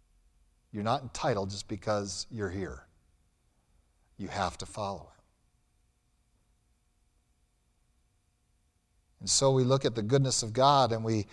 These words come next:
have to conclude if I'm not thankful, there's nothing more God can do.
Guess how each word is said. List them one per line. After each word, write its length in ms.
have 220
to 100
conclude 800
if 160
I'm 180
not 260
thankful, 480
there's 200
nothing 340
more 320
God 340
can 180
do. 280